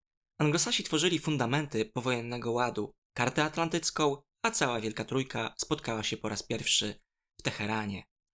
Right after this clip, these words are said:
Tam postanowiono otworzyć nowy front na północy Francji, w Normandii. Dostępu do Europy bronił rozciągający się od Hiszpanii po Norwegię wał atlantycki. Pas umocnień składający się z zasieków, pól minowych, baterii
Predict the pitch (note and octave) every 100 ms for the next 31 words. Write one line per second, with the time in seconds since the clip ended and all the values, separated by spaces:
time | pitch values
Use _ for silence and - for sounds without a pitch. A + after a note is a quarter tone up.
0 | _ _ - G#3+ - C#3 B2 B2 C#3 A#2+
1 | - - - C3+ B2 B2 A2 G#2 B2+ B2+
2 | - - B2+ B2 A#2+ A#2 - A#2+ A2+ A2
3 | - F#2+ _ _ D#3 D3+ B2 G#2+ G2 G#2
4 | - _ _ _ - - - A3 F3+ C#3+
5 | A#2 A#2+ D3 - A#2 - A#2+ C#3 C3+ B2
6 | B2+ B2+ - C#3 C3 D3 D3+ - - -
7 | - C#3 D3 B2 A#2 A2 A2 D3 A#2 A2
8 | - _ _ - B2+ D3 C#3+ - A#2+ -
9 | A#2 - - - - _ _ _ - G3+
10 | G#3 C#3 E3 - A#2+ A2 A2 - C3+ D3
11 | D#3 C3 B2 A2+ A2+ G#2+ F3 - B2 -
12 | F3+ E3+ D3 C3+ A#2 A2 G#2+ - A#2 C#3
13 | B2 B2